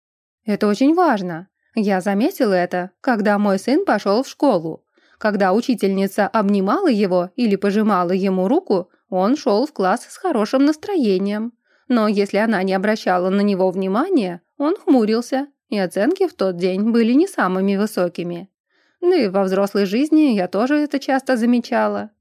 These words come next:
Если меня не приветствовали в группе, мне тяжело было в ней освоиться». И всё же следовать принятому решению не всегда было легко, особенно мне. Каждое утро, подкрепившись чашкой чая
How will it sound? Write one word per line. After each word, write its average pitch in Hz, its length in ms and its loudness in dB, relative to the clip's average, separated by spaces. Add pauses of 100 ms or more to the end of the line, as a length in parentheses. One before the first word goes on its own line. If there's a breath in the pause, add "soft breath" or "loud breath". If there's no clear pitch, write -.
(420)
Если 330 260 2
меня 311 280 6
не 247 120 4
приветствовали 208 800 0
в 196 80 -2
группе, 190 520 -2 (120)
мне 277 340 4
тяжело 339 420 0
было 196 260 0
в 208 60 -4
ней 202 180 0
освоиться». 190 800 -6 (600)
И 339 100 -6
всё 311 220 -2
же 233 140 2
следовать 208 500 0
принятому 208 540 2
решению 208 800 0
не 220 200 2
всегда 277 360 2
было 185 220 2
легко, 190 540 -2 (220)
особенно 294 520 0
мне. 226 460 2 (720)
Каждое 294 400 0
утро, 196 540 0 (100)
подкрепившись 240 720 -2
чашкой 208 440 -4
чая 330 440 0